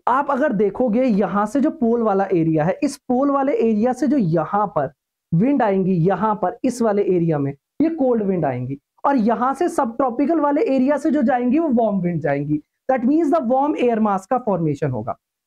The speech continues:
अब आप यहां पर समझने की कोशिश करना कैसे कैसे condition होगी। यहां पर ये cold wind आ रही है ऊपर से, ये warm wind है,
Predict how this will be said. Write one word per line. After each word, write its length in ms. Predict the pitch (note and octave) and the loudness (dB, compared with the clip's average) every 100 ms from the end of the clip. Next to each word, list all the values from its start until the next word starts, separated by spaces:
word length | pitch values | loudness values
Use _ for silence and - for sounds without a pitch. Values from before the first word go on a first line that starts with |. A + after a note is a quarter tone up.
| - | -4
अब 160 | D4 D#4+ | -2 0
आप 140 | E4 D#4+ | 0 0
यहां 300 | B3 A3 - | 0 0 -2
पर 140 | D#4 | -2
समझने 340 | - B3 A#3 | 0 0 0
की 120 | A#3+ B3+ | 0 -2
कोशिश 320 | A#3 A3 A#3 | -2 -2 -4
करना 260 | G#3+ G3+ C#4+ | -2 0 0
कैसे 300 | B3+ G3+ G3+ | -2 -2 -2
कैसे 240 | G3 F#3+ | -2 -2
condition 480 | A#3 G3 E3+ D3+ C#3+ | -2 -2 -2 -2 -4
होगी। 240 | B2 C#3 - _ _ _ _ _ | -8 -12 -14 _ _ _ _ _
यहां 300 | G3 B3+ B3 | 0 0 0
पर 140 | D4 F4 | 0 0
ये 160 | D#4 F4+ | 0 0
cold 320 | C#4 C#4 D4 | 0 2 2
wind 220 | D4+ D4+ | 2 2
आ 100 | D4 | 2
रही 140 | D4 | 2
है 60 | D4+ | 2
ऊपर 280 | D4 D4 D#4 | 0 0 -2
से, 160 | - E4 - _ - | -2 -8 -8 _ -2
ये 140 | A3 E4 | 0 2
warm 340 | B3+ A3+ A3 | 2 2 2
wind 200 | F#3+ D#3+ | 2 0
है, 140 | D3 | -2